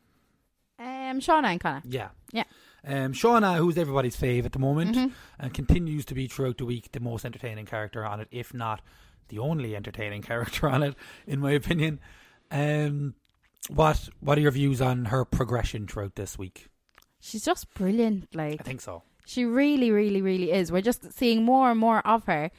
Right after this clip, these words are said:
Speaker 1: She is the main character of
Speaker 2: She
Speaker 1: it,
Speaker 2: is at the moment,
Speaker 1: a hundred percent.
Speaker 2: without a doubt. I
Speaker 1: Um,
Speaker 2: thought it was gonna be Mike and Leanne for a while, but
Speaker 1: Yeah.
Speaker 2: it's still, still Shauna.
Speaker 1: It's still Shauna. It's her one-liners. Like, even after she got the text about going on the date, um, she got the text at the same time that Paige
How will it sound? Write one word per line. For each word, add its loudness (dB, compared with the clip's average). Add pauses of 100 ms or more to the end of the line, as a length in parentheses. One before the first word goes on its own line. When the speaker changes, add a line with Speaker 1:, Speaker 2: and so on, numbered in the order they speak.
(180)
Speaker 1:
She -4
is 2
the -6
main 0
character 0
of 2
Speaker 2:
She 2
Speaker 1:
it, 8
Speaker 2:
is 4
at 0
the 0
moment, 4
Speaker 1:
a 2
hundred 0
percent. 4
Speaker 2:
without -2 (200)
a 2
doubt. -2 (320)
I 4
Speaker 1:
Um, 6
Speaker 2:
thought 8
it 6
was 4
gonna 4
be 4
Mike 2
and -2
Leanne 2
for 2
a 6
while, 4
but 4
Speaker 1:
Yeah. 6
Speaker 2:
it's -4
still, 0 (100)
still -8
Shauna. -6 (120)
Speaker 1:
It's -8
still 0
Shauna. 2 (240)
It's -6
her 4
one-liners. 4 (360)
Like, 4
even 2
after 0
she -2
got -6
the -2
text -4
about 2
going 0
on -2
the -2
date, -2 (440)
um, 2 (100)
she -2
got 2
the -2
text -6
at -18
the -14
same -2
time -4
that -4
Paige -4